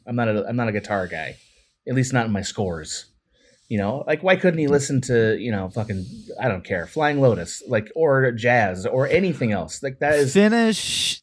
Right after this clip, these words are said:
Speaker 2: there is a trope. The Finnish have an affinity with metal.
Speaker 1: I'm sure that's true, and I don't fucking care.
Speaker 2: <laughs>
Speaker 1: The man's
Speaker 2: Sure.
Speaker 1: magic. I don't care.
Speaker 2: Yeah,
Speaker 1: Uh,
Speaker 2: Ahti makes the least. I don't.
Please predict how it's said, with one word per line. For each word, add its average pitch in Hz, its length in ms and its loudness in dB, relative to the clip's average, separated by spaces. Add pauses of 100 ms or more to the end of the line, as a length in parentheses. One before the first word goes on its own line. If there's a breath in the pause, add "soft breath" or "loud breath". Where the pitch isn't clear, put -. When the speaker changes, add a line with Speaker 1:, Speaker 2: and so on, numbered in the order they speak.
Speaker 2:
there 165 200 4
is 175 140 0
a 151 80 2
trope. 151 560 2 (560)
The 143 200 4
Finnish 175 420 2
have 131 240 2
an 131 100 2
affinity 117 520 2
with 98 140 2
metal. 98 440 0 (840 soft breath)
Speaker 1:
I'm 156 100 2
sure 175 240 0
that's 131 220 2
true, 147 460 -2
and 123 120 0
I 110 160 2 (100)
don't 131 380 4
fucking 123 420 6
care. 95 520 2
Speaker 2:
<laughs> - 40 -20 (320 loud breath)
Speaker 1:
The 143 100 2
man's 156 260 4
Speaker 2:
Sure. 123 80 2
Speaker 1:
magic. 117 600 4
I 113 60 4
don't 110 360 2
care. 90 420 0 (420 soft breath)
Speaker 2:
Yeah, 208 320 4
Speaker 1:
Uh, 202 160 6
Speaker 2:
Ahti 208 300 -2
makes 170 420 2
the 147 140 2
least. 139 440 2 (320)
I 139 220 0
don't. 139 280 2